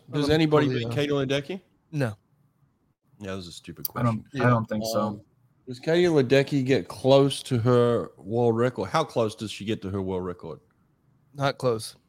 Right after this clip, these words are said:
Speaker 1: Wow.
Speaker 3: She looked really strong in this meet for, for whatever
Speaker 2: No
Speaker 3: that's
Speaker 2: doubt
Speaker 3: worth. She
Speaker 2: about
Speaker 3: looks
Speaker 2: it.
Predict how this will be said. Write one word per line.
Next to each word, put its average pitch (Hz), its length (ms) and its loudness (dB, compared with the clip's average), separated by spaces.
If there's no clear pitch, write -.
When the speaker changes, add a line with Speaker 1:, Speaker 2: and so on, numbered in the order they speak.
Speaker 1:
Wow. 123 460 -12
Speaker 3:
She 147 180 0
looked 208 280 8
really 139 360 12
strong 127 440 6
in 120 60 8
this 120 200 2
meet 120 180 0
for, 120 320 0
for 131 160 0
whatever 170 240 4
Speaker 2:
No 131 80 6
Speaker 3:
that's 160 120 6
Speaker 2:
doubt 147 200 8
Speaker 3:
worth. 139 60 -2
She 139 60 0
Speaker 2:
about 127 160 4
Speaker 3:
looks 113 140 -2
Speaker 2:
it. - 40 -18